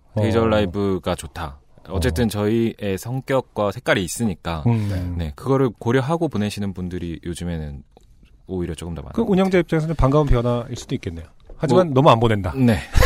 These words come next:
Speaker 1: <laughs> 어쨌든 데모라는 게 오면 아시겠지만 와서 들어봤을 때, "어, 얘 괜찮다"라는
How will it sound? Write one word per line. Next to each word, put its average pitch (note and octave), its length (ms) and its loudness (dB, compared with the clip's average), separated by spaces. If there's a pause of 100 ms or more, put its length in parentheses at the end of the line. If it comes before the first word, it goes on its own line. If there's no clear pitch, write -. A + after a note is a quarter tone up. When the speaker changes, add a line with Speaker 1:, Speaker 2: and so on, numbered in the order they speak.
(500)
Speaker 1:
<laughs> - 640 -2
어쨌든 F3 320 4
데모라는 F#3 720 6
게 E3+ 180 4
오면 B2+ 600 4 (220)
아시겠지만 A2 840 0 (440)
와서 A#2+ 260 0
들어봤을 C#3+ 600 2
때, C3+ 280 2
"어, A2 200 2
얘 G#2 100 4
괜찮다"라는 G#2 1040 0